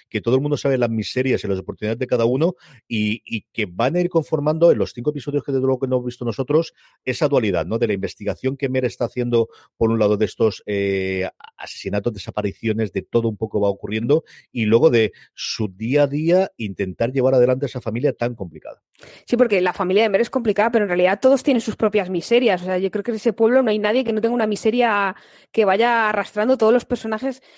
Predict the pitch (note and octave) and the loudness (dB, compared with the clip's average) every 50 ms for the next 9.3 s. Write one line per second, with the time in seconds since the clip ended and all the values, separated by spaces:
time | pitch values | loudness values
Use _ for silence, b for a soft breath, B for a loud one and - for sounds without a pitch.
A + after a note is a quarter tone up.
0 | b b b - G3+ - - - G#3 A3+ B3+ B3+ B3 A#3+ A3+ A3 G#3+ G3+ G3 G#3 | b b b -12 -12 -8 -4 -2 0 0 0 0 2 2 4 4 4 2 2 0
1 | G#3 - A#3 A3+ B3 A#3+ A#3 B3 - A#3+ B3 A#3 - C#4+ C#4+ C#4 - - G#3+ G3+ | -2 -2 0 2 2 2 2 -2 -4 -4 -4 -4 -2 0 -2 -2 -2 -4 -6 -6
2 | G#3 - C#4 B3+ C4 A#3 - A#3+ A#3 B3+ C4 B3+ B3+ B3 A#3 A#3 G#3+ G3 G3 A3+ | -4 -6 -6 -6 -6 -4 -4 -2 -2 -2 0 0 0 -2 -2 -4 -4 -4 0 2
3 | A3+ A3 A3 F#3+ A#3 C4+ D4 C#4 B3 A3 G#3+ G#3 G3+ G#3 G3+ G3+ G3 F#3+ G3 G3 | 2 2 2 2 2 4 6 6 6 6 4 4 4 4 4 4 4 4 4 2
4 | G3+ G3+ G3+ G3 - F#3+ F#3+ - - G3+ F#3+ G#3 F#3+ - - - - - - F#3+ | 0 0 -2 -2 -2 -6 -8 -6 -6 -4 -2 -2 -2 -2 -4 -10 -12 -8 -6 -4
5 | F3 F#3 F#3 A3 A#3+ B3 D#4 D4 C#4+ C#4 C#4 C4+ C4+ C4+ B3+ B3 C4+ C#4 C#4+ C4 | -2 -2 0 0 0 2 2 4 4 6 6 4 4 2 0 0 0 -2 -2 -4
6 | B3+ A3+ F3+ E3 E3+ - b b b b b b b b b _ G3+ G3+ G3+ F#3+ | -4 -4 -4 -4 -6 -8 b b b b b b b b b _ -8 -4 -2 0
7 | G3+ G3+ F#3 G#3+ A3 B3 B3+ B3 B3+ D4+ F4+ D4 B3 A3 G3+ A3 A3 A#3 A3+ A#3 | -2 0 2 0 0 0 0 0 0 0 2 2 2 2 2 0 0 0 -2 -2
8 | G#3+ - B3 A#3 A#3+ A3+ - A#3+ A#3 A3+ - A3+ A3 B3 C#4+ D4+ C#4 B3 A#3 A#3 | -4 -2 -2 -2 -2 -2 0 0 0 0 2 2 2 4 4 4 4 4 2 2
9 | G#3+ G#3 - A#3 A#3+ - | 0 -2 -2 -2 -4 -4